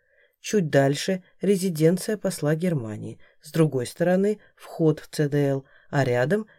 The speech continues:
резиденция посла Турции. И вообще, это одно из самых примечательных мест старой Москвы. Раньше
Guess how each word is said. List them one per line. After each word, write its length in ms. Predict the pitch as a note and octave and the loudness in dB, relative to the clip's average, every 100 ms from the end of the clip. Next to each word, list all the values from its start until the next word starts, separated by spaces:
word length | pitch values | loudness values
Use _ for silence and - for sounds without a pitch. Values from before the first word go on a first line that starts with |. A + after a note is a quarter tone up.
| _ | _
резиденция 800 | A#3 A#3 A#3+ E3 D3 E3 - G#3+ | -2 0 -2 0 0 0 -2 -6
посла 420 | - G#3 - C#3 | -4 -8 -4 -6
Турции. 580 | D#3 A2 - - - G2+ - _ _ _ - | -4 -10 -12 -14 -16 -18 -20 _ _ _ -4
И 80 | A3+ | 4
вообще, 480 | G3 E3 - G2+ - - - | 4 4 -4 -8 -10 -20 -4
это 320 | F3 F3+ E3 | -2 2 4
одно 280 | D#3 D3 D#3+ | 4 4 4
из 180 | D3+ - | 4 0
самых 480 | - D3+ F3+ G#3 - | -2 0 0 -2 -4
примечательных 880 | G3+ G3+ F#3+ F3+ F3+ F3+ F#3+ F3+ D3 | -2 0 0 -2 -2 -2 -4 -4 -2
мест 320 | D3 D#3 - | -2 -4 -12
старой 380 | - A#2 A#2 B2+ | -10 -8 -6 -8
Москвы. 540 | B2 - - - - _ _ _ _ _ | -10 -14 -14 -14 -14 _ _ _ _ _
Раньше 580 | C#3 C3 B2+ C3 F3+ F#3 | 0 0 0 -2 -4 -4